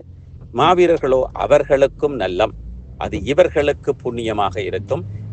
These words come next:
தயவு செய்து இந்த அரசியல்வாதிகளும் இந்த பல பிரிவுகளாக நிற்கின்ற இந்த விடுதலை புலிகளும், புலிகள் அல்ல, கொட்டை எடுக்கப்பட்ட அந்த புலிகளும் தயவு செய்து உங்கள் பண, அஹ், வேட்டைகளை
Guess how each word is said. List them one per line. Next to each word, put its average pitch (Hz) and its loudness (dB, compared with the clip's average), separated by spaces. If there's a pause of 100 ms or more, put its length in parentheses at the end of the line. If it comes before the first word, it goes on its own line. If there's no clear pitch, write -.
தயவு 190 4
செய்து 156 -2
இந்த 131 0
அரசியல்வாதிகளும் 131 2 (480)
இந்த 120 -2 (100)
பல 202 4 (100)
பிரிவுகளாக 180 4
நிற்கின்ற 151 -6 (480)
இந்த 135 -2 (200)
விடுதலை 190 2 (120)
புலிகளும், 160 2 (360)
புலிகள் 175 0
அல்ல, 131 -2
கொட்டை - 0
எடுக்கப்பட்ட 165 2 (520)
அந்த 147 2 (140)
புலிகளும் 165 2 (560)
தயவு 156 4
செய்து 135 -4
உங்கள் 123 0
பண, 147 0 (580)
அஹ், 120 0
வேட்டைகளை 135 2